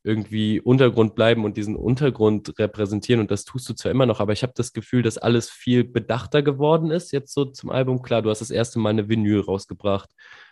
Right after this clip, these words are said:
ein Bundle, machst aber trotzdem immer noch alles selber. Ähm, wie geht das irgendwie Hand in Hand, dieser Untergrundgedanke, aber dann trotzdem mit seiner Musik wachsen und auch zu wollen, „Ey, ich hab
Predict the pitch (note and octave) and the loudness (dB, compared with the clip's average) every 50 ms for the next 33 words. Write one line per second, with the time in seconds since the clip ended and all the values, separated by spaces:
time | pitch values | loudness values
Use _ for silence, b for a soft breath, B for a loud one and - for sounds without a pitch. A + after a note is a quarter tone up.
0 | b b - A2+ A2 G2 G#2+ G#2+ G#2+ A2 G#2 G#2+ G#2+ G#2+ G#2+ A#2 C#3 - - - | b b 0 0 2 4 4 4 4 4 4 2 2 2 2 0 -2 -2 -2 -2
1 | B2+ A#2 A#2 A#2 - - C#3+ C#3+ - - - A#2+ A2+ - - - A#2+ C3 B2+ A#2+ | 2 2 2 0 2 0 0 0 0 -6 -2 0 0 0 0 2 4 4 6 6
2 | A2+ A2 - - - - A2+ A#2+ B2+ B2+ B2+ - A2+ A2+ B2 C3+ B2+ A#2+ A#2+ A#2+ | 4 2 0 0 -4 0 2 2 2 0 -2 0 2 4 4 4 4 4 2 0
3 | A#2+ B2 b b b b b b b b _ - G2+ G#2+ A2 A2 A2 G#2+ G2+ - | 0 -4 b b b b b b b b _ -2 2 2 4 4 2 0 -2 -4
4 | - _ _ - G2+ G#2 A#2 A2+ G#2+ B2 C#3 C#3 E3 D3 C3 - - A#2 B2 B2 | -6 _ _ -14 -8 -6 -4 0 4 4 4 6 6 4 4 2 0 0 0 0
5 | A#2+ B2+ A2 A2 A#2 A#2 A#2 - G#2+ G#2+ A2+ A#2 B2 B2 B2+ A2+ G#2 G2+ G#2+ G2+ | 0 0 0 0 0 0 0 0 -2 0 0 0 0 0 0 -2 0 2 4 2
6 | F#2+ - - A#2 C3+ D3 C#3+ B2+ B2 C3 B2+ C3 B2+ B2+ - - B2 B2 A#2 B2 | 2 2 2 2 4 4 4 2 4 2 0 0 0 -4 -4 -4 0 2 2 2
7 | C3 B2+ A2+ G#2 A2+ A2+ A2 A2 A2 - - A#2+ A#2+ - - - - A#2 A2 A2 | 2 0 -2 0 0 0 0 0 -2 -2 -2 -2 -2 -2 -4 -2 0 2 2 2
8 | A2 G#2+ G#2 _ _ _ _ _ _ _ _ _ _ _ _ _ _ _ _ _ | 0 -2 -4 _ _ _ _ _ _ _ _ _ _ _ _ _ _ _ _ _
9 | _ _ - - A#2+ C3 B2+ B2+ B2+ A#2+ A#2+ A2+ A2+ A#2 G#2+ A2+ A#2 A#2 - G#2+ | _ _ 0 2 2 4 4 4 4 6 6 6 4 4 4 2 -2 -2 2 2
10 | A2 A#2 - - - - G#2 G#2 - - G#2+ - - - G#2 G2 G#2+ G#2+ G#2+ G#2 | 2 2 0 -4 -4 -2 -2 -2 0 -2 -4 -4 -6 -8 -2 2 4 4 4 4
11 | D#2+ G#2 A2 G#2+ G#2+ - A#2 F#2+ | 2 2 2 2 2 0 -2 -4